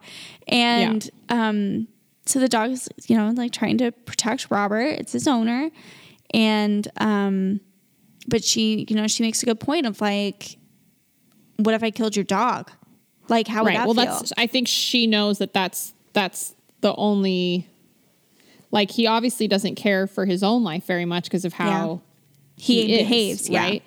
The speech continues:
Speaker 1: Yeah.
Speaker 2: But, ma-, you know, it's obvious that he does care somewhat about that dog. And so it's like,
Speaker 1: Mm-hmm.
Speaker 2: that's, that's his only s-, like, we-, weak spot, so to say.
Speaker 1: Yeah. And it's a,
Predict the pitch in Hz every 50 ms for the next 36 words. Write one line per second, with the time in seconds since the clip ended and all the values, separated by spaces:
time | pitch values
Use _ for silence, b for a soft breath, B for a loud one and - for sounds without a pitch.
0 | - - - - - - - _ - 220 - _ - 226 214 196 180 175 - -
1 | _ _ _ _ _ - 190 190 196 196 - - 180 202 180 170 165 165 - -
2 | _ _ _ _ _ _ _ _ _ - - 190 196 180 - 185 196 202 185 185
3 | 180 - 180 156 175 190 190 - 175 175 175 - - 180 175 - - 208 202 196
4 | 185 170 170 170 175 165 165 - 170 160 - - - 220 226 190 131 113 101 98
5 | 180 190 - - _ _ _ _ - 185 190 175 - - 170 165 160 - 220 160
6 | 156 208 202 202 208 196 190 196 - - - - - _ - - 202 190 - -
7 | - - - 196 180 170 196 175 175 175 170 165 160 151 127 90 - - - -
8 | - - 185 175 165 - - - - - - - _ - - - - 175 170 180
9 | - - - 185 185 - - - - 170 143 - - - - - - 170 - -
10 | - - - - _ - - 226 202 196 190 214 262 - - 311 320 339 339 370
11 | 359